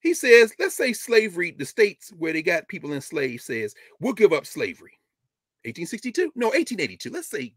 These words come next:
January eighteen eighty-two. "Then let the sum to be paid by such a state, by the United States, be ascertained by taking from the census of eighteen sixty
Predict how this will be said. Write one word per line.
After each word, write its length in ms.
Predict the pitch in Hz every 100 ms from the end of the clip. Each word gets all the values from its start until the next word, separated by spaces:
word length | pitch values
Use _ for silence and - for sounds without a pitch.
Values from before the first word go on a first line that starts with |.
| _ -
January 360 | 147 95 95
eighteen 240 | 92 - 85
eighty-two. 320 | - - - _ _ _ _ _ _ _ _ _ _ _ _ -
"Then 420 | 120 370 440 392
let 180 | 262 -
the 80 |
sum 540 | 165 208 156 135 185 202
to 60 | -
be 120 | 156
paid 340 | - 277 359 226
by 140 | 156
such 240 | - 143
a 40 | 139
state, 360 | - 117 147 -
by 140 | 135
the 80 | 135
United 320 | 131 294 339
States, 380 | - 95 151 - - -
be 160 | - -
ascertained 640 | 95 190 160 277 320 254
by 140 | 165
taking 400 | - - 320 247
from 160 | 214 175
the 100 | 147
census 380 | - 262 247 165
of 80 | 170
eighteen 340 | 202 214 156
sixty 460 | - 339 - 196